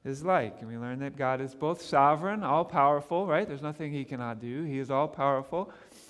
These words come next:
But we also learn that he is personal, loving, right? Both of those things at the same time. And we learn that God has made the universe,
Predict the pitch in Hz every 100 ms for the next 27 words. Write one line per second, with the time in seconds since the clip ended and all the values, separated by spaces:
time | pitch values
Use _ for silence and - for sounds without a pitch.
0 | _ - 175 185 185 175 175 175 165 151
1 | 165 151 - - - _ - 202 180 -
2 | - _ _ _ _ _ 151 165 120 113
3 | - - _ _ _ _ _ _ _ -
4 | _ 117 147 165 135 151 151 139 127 135
5 | 127 127 123 120 127 113 113 104 - _
6 | _ _ _ _ 127 135 147 143 131 127
7 | 131 147 135 135 139 135 - - _ _
8 | _ 127 165 196 180 196 175 214 214 123
9 | 151 233 - -